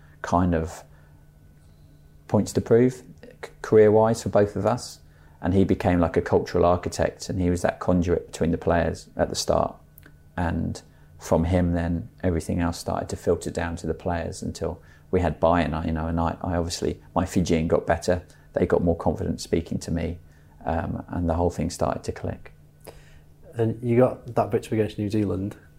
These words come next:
Speaker 2: When did you start to perform like that consistently?
Speaker 1: Good question, really. In the first season, we, we, we won a, we won two tournaments. Um, we only really lost a handful of games,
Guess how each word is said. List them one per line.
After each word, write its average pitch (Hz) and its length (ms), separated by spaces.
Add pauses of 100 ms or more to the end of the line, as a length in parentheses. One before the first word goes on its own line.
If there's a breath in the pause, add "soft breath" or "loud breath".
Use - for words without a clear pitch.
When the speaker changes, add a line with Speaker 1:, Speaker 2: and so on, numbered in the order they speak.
(440)
Speaker 2:
When 113 240
did 104 100
you 104 100
start 104 240
to - 60
perform 104 320
like 104 140
that 110 180
consistently? 113 560 (1200 loud breath)
Speaker 1:
Good - 140
question, 131 340
really. 85 480
In 117 160
the 110 80
first 113 320
season, 95 520
we, 90 160 (100)
we, 92 420 (140)
we 101 260
won 98 160
a, 92 140 (100)
we 104 140
won 98 180
two 110 140
tournaments. 92 720 (320)
Um, 85 640 (300)
we 104 100
only 90 160
really 90 240
lost 87 260
a 80 40
handful 87 400
of 80 80
games, 90 540